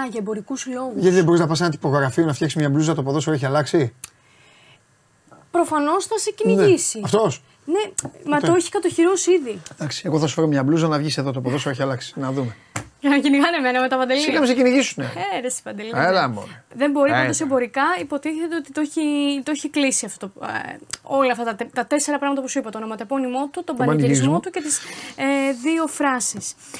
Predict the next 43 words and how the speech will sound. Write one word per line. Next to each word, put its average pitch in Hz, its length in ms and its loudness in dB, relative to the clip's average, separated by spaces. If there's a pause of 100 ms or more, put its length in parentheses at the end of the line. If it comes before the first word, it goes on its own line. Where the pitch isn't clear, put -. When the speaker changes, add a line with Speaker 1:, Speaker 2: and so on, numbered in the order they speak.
(380)
Speaker 1:
Λοιπόν, 320 520 0
Speaker 2:
Εμπαπέ, 226 280 4
κοίτα, 220 200 4
παίξε 202 220 2
λίγο 190 140 4
Speaker 1:
πάμε, 196 120 4
Speaker 2:
μπάλα 170 140 2
να 156 100 2
πάρεις 147 200 0
τίποτα. 160 380 0 (1300)
Speaker 1:
πάμε 294 380 2
στον 320 200 -2
Κλοπ, 285 360 2
στον 262 160 -4
αγαπημένο 262 400 0
σου 294 140 -4
Κλοπ. 269 360 0
Speaker 2:
Τι 233 140 2
έγινε, 165 240 4
τον 180 140 2
έβαλες 151 180 2
στο 135 100 -4
μάτι; 131 160 0
Speaker 1:
Λοιπόν, 254 420 -2
τελευταίο 262 520 0
παιχνίδι 277 880 -2
Speaker 2:
Ναι. 147 300 2
Speaker 1:
στο - 280 0 (200)
Anfield, 220 360 -4
στην 302 360 2
Premier 277 340 2
Speaker 2:
Με 156 80 0
τους 151 140 2
Speaker 1:
League, 175 100 6
Speaker 2:
Wolves. 160 60 6 (120)
Speaker 1:
λοιπόν. 240 420 -2
Speaker 2:
Και - 80 0
όχι 165 140 2
με 165 80 6
τη 160 140 2 (120)
Wolves, 139 220 4
όπως 131 240 -2
έγραψες. 117 540 -4